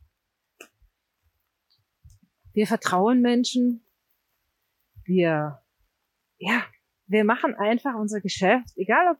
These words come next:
es groß, ob es um Millionen geht oder um zehn Euro fünfundfünfzig, machen die Geschäfte mit Menschen. Und natürlich machen wir die Geschäfte nur, wenn wir selbst was davon haben. Ja?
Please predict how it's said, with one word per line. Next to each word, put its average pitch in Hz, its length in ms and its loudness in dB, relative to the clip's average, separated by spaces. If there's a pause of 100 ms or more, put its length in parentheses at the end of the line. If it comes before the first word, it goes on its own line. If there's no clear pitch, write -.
(140)
es - 180 -14
groß, 285 400 2
ob 240 120 -2
es - 80 -4
um 240 100 4
Millionen 254 480 2
geht 240 280 2
oder 202 200 0
um 214 100 0
zehn 254 180 0
Euro 208 220 0
fünfundfünfzig, 254 960 -2 (500)
machen 269 280 0
die 262 80 -2
Geschäfte 269 400 -2
mit 214 100 -2
Menschen. 226 540 -4 (1400)
Und 254 260 2 (200)
natürlich 277 840 -2 (380)
machen 214 240 0
wir 214 140 2
die 202 80 -2
Geschäfte 190 380 -2
nur, 196 460 0 (680)
wenn 202 120 0
wir 214 140 2
selbst 170 320 0
was 165 140 -4
davon 135 260 -10
haben. 143 340 -8 (1300)
Ja? 247 200 0